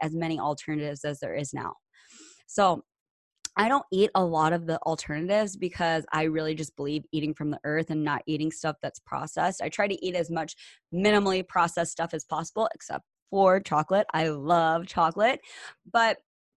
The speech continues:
you guys, it can be done and your palate will change.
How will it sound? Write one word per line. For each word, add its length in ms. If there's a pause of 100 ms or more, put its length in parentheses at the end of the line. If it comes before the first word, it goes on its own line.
(440)
you 120
guys, 220
it 140
can 260
be 140
done 300
and 140
your 140
palate 460
will 240
change. 600